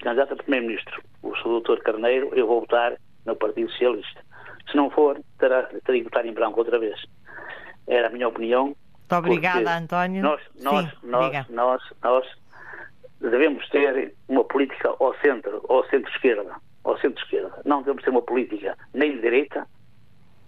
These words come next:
Speaker 1: nem de extrema-esquerda, porque já sabemos as extremas-esquerdas por esse mundo fora, o que elas, o que elas são. E as extrema-,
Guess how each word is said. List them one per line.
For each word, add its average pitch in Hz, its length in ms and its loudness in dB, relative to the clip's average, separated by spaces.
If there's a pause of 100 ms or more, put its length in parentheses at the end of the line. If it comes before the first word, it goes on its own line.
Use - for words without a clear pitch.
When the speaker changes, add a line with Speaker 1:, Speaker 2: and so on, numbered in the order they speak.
Speaker 1:
nem 143 200 2
de 135 60 -10
extrema-esquerda, 127 800 2 (320)
porque - 240 -2
já 131 80 4
sabemos 120 380 -2 (420)
as 151 80 2
extremas-esquerdas 143 680 0
por 156 160 2
esse 160 160 0
mundo 135 260 0
fora, 117 320 4 (160)
o 151 100 -8
que - 120 0
elas, 139 180 -2
o 139 120 -6
que - 100 2
elas 135 180 -2
são. 104 160 0 (640)
E 127 120 6
as 113 80 2
extrema-, 123 360 4